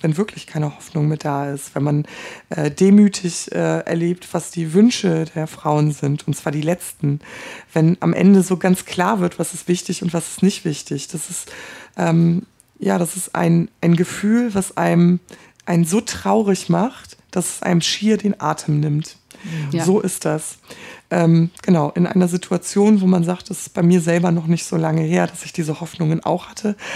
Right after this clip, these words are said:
Speaker 2: Mhm.
Speaker 1: aber ich hab nicht meine eigene Erkrankung im Vordergrund. Also mich überwältigt diese Trauer, ehrlich gesagt,
Speaker 2: Mhm.
Speaker 1: ganz doll.
Speaker 2: Ja, das ist
Speaker 1: Mhm.
Speaker 2: verständlich.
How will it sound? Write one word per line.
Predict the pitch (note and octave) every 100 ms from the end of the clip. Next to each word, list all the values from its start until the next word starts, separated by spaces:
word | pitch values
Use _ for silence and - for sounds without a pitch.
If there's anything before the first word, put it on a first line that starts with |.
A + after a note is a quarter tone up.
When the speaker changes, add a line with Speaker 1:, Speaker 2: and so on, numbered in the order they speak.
| D#3+
Speaker 2:
Mhm. |
Speaker 1:
aber | D3
ich | F3 D#3
hab | -
nicht | F#3+
meine | G3 F#3 F#3
eigene | F3+ F3+ F3
Erkrankung | E3 - D3+ D3+ C#3+
im | C#3+
Vordergrund. | C#3+ C#3+ D3 D3
Also | D#3 E3 - F#3
mich | F#3+ - - -
überwältigt | F#3 F#3 F3+ F3+ - -
diese | D#3+ F3
Trauer, | - - E3+ D#3
ehrlich | C#3+ D3 C#3+ -
gesagt, | D3 C#3 C3
Speaker 2:
Mhm. |
Speaker 1:
ganz | B2+ C#3 -
doll. | E3+ D#3
Speaker 2:
Ja, | D3 - -
das | D3 -
ist | -
Speaker 1:
Mhm. |
Speaker 2:
verständlich. | D#3+ D#3 F3 -